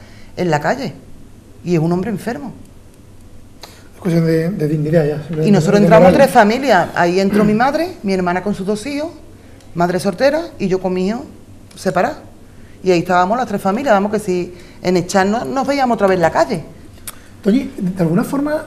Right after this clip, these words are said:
Speaker 2: no sé, al menos fue la sensación que me dio a mí personalmente, ¿eh?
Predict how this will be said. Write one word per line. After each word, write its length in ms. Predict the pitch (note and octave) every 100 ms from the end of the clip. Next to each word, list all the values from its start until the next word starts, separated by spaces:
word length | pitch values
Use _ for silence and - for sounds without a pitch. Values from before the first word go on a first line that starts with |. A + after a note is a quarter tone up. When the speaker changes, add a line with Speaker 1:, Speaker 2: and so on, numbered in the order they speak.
| - -
Speaker 2:
no 100 | F3
sé, 80 | A3
al 80 | F#3
menos 220 | F#3+ A#3+
fue 100 | C4
la 60 | A3+
sensación 320 | A3 G#3+ G#3+
que 60 |
me 60 | G3+
dio 60 | G3
a 40 |
mí 100 | G3+
personalmente, 720 | G#3 D#3+ F3+ F3 E3+ D3+
¿eh? 60 | F3